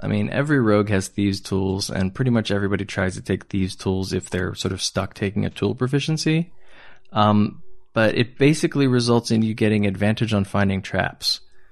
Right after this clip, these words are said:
Because if you, if you have investigation or perception, is, you gain additional insight when looking for traps because you've learned to look for a variety of common signs that betray their presence. You have advantage on looking for <laughs> traps. Like, great. Now everyone should have advantage on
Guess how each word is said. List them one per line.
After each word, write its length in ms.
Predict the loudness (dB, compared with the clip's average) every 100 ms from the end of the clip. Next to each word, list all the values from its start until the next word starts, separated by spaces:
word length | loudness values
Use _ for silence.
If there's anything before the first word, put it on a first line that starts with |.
| _ -6
Because 380 | 0 4 4 2
if 180 | -4
you, 640 | -2 0 2 2 2 0 -4 -6
if 100 | -2
you 140 | 0
have 80 | 2
investigation 640 | 0 0 -2 -2 -2 -2
or 60 | -4
perception, 580 | -2 0 0 2 0 0
is, 160 | -4
you 220 | -4 0 2
gain 280 | 4 4 4
additional 400 | 2 0 0 0
insight 320 | 0 0 0
when 100 | 0
looking 240 | 0 0
for 100 | -2
traps 480 | 0 2 2 0 -6
because 280 | -6 -4 -2
you've 160 | -2
learned 340 | 0 2 2 0
to 100 | -2
look 160 | -2
for 200 | 0 0
a 40 | 0
variety 380 | 0 0 0 0
of 80 |
common 300 | -2 -2 0
signs 280 | 0 -2 -2
that 100 | -4
betray 220 | -4 -4
their 140 | -4 -2
presence. 480 | 0 0 0 -8 -10 -14 -18 -18 2
You 120 | 4
have 80 | 6
advantage 320 | 6 4 4
on 100 | 4
looking 220 | 4 2
for 80 | -2
<laughs> 20 |
traps. 640 | -2 0 2 0 0 -6 0
Like, 320 | 2 0 -6 -16 -18 -20 -20 -4
great. 460 | 4 4 4 -2 -2
Now 180 | 2 4
everyone 640 | 4 6 4 4 4 2
should 220 | 0 -2
have 180 | 0 2
advantage 500 | 0 0 0 0 -2 -4
on 400 | 0 2 2